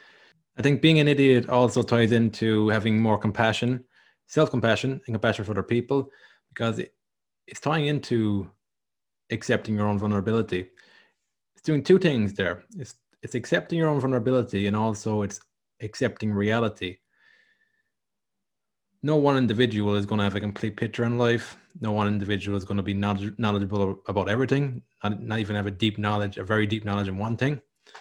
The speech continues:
So it's, it's accepting those things that gives you a sense of freedom and a, and an ability to learn more. And it also gives you a sense of compassion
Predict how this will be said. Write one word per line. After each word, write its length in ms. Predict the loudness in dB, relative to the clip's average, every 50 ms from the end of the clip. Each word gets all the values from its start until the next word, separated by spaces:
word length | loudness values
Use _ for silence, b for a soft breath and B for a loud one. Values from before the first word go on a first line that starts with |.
| B B B B B B B B B _
So 140 | -2 -2
it's, 100 | -2 -2 -2 -4
it's 100 | -2 0
accepting 500 | 0 2 2 2 2 2 0 -2 0 2
those 200 | 2 2 0 0
things 400 | -2 -4 -2 0 0 0 0 0
that 120 | -4 -4
gives 280 | 0 0 -2 -2 -2 -4
you 100 | -4 -4
a 40 | -4
sense 320 | -4 -2 -4 -4 -4 -4
of 100 | -8 -12
freedom 540 | -8 -4 -2 0 0 0 0 -2 -4 -4 -6 -12 _ _ _ _ _ _ -8
and 100 | -8 -8
a, 80 | -8 _ _ _
and 100 | -8 -6
an 80 | -6 -6
ability 360 | -4 -4 -4 -6 -4 -6 -8
to 100 | -8 -6
learn 280 | -4 -2 -2 -2 -2 -2
more. 280 | -2 -4 -4 -6 -10 _ _ b b b b b
And 100 | -8 -4
it 60 | 0
also 200 | 0 0 0 0
gives 140 | 0 0 2
you 60 | 2
a 40 | 0
sense 180 | 2 0 -2 -2
of 60 | -2
compassion 520 | -2 0 2 2 0 0 -2 -6 -8 -8